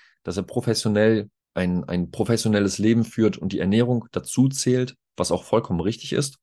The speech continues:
dann würde ich irgendwann frustriert entweder aufgeben und mich gar nicht mehr drum kümmern, weil jeder irgendwie was anderes sagt,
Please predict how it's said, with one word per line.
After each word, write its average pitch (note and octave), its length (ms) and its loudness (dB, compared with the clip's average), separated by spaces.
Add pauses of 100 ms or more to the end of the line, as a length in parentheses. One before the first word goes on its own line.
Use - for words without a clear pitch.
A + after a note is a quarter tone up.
(160)
dann F#2 160 2
würde A#2 140 4
ich A2+ 80 0
irgendwann A2+ 560 2
frustriert - 680 2
entweder A2+ 380 0
aufgeben B2 560 2
und F#2+ 160 -4
mich F#2 160 -4
gar G2 140 2
nicht G#2+ 120 -4
mehr G#2 80 0
drum F2 220 -2
kümmern, B2+ 420 2
weil F2 160 2
jeder G2 240 4
irgendwie F#2 340 -4
was - 220 -8
anderes B2+ 300 2
sagt, A2+ 340 -2